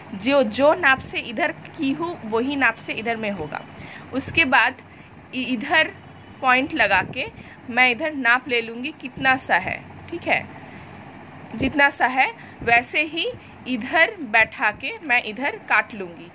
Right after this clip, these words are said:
ठीक है। तो ये और ये same आ गया। अभी ये वाला point और पी का point straight line कर दूँगी। तो देखो, एबी और सीडी एक parallel line बन गया। ये है one type of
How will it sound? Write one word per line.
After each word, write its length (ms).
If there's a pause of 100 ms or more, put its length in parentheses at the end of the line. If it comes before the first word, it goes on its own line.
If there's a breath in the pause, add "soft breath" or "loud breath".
ठीक 140
है। 200 (360 loud breath)
तो 80
ये 260
और 140
ये 180
same 360
आ 120
गया। 280 (220)
अभी 480
ये 280
वाला 280
point 460
और 120
पी 240
का 160
point 380
straight 500
line 220
कर 220
दूँगी। 320 (400 loud breath)
तो 80
देखो, 480 (340 loud breath)
एबी 440
और 220
सीडी 540
एक 120
parallel 520
line 320
बन 120
गया। 340 (360 loud breath)
ये 180
है 180
one 300
type 260
of 120